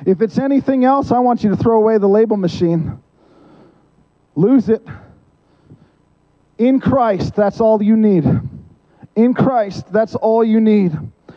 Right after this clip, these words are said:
Family creates a position, it ge-, creates an identity, but then it also creates a purpose, which is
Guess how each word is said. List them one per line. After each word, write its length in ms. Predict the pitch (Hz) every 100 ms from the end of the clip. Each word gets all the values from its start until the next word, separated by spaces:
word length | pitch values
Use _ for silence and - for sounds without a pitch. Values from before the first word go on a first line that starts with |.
| - - - _ _ -
Family 320 | 254 277 277
creates 380 | 247 262 262 247
a 80 | 208
position, 560 | 214 156 269 - 233 220
it 80 |
ge-, 260 | 175 240 190
creates 380 | - 247 240 -
an 100 | 208
identity, 680 | 202 190 233 247 202 190 143 - - -
but 100 | 185
then 120 | 247
it 100 | 247
also 280 | 247 220 240
creates 460 | 247 247 247 -
a 80 | 202
purpose, 840 | - 233 277 - 196 190 - - - _ _ _ _ -
which 280 | 233 -
is 460 | 247 240 233 190